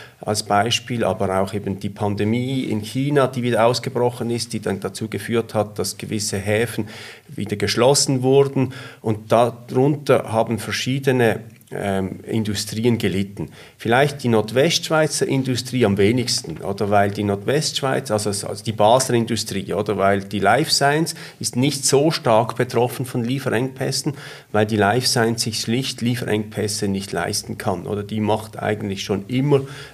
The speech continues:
so, dass sie liefern kann, oder? Medikamente müssen immer da sein und deswegen war für die Life Science Industrie vielleicht diese Lieferengpässe nicht ganz so stark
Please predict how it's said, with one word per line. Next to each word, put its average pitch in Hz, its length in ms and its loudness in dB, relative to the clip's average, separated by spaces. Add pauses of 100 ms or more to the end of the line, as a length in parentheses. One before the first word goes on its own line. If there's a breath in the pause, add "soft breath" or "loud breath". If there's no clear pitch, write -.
(140)
so, 117 400 2
dass 117 360 0
sie 117 280 -4
liefern 117 460 0
kann, 87 320 0
oder? 98 200 -2
Medikamente 101 680 0
müssen 104 320 -4
immer 113 220 0
da 117 240 0
sein 123 320 -4 (420 loud breath)
und - 140 -6
deswegen 117 540 4
war 107 120 6
für 104 300 0 (240)
die 110 80 0
Life 101 340 2
Science 117 500 2
Industrie 113 640 -2
vielleicht 101 360 0
diese 110 180 -6
Lieferengpässe 110 840 -4
nicht 104 200 -6
ganz 120 300 -2
so 123 80 -2
stark 107 400 2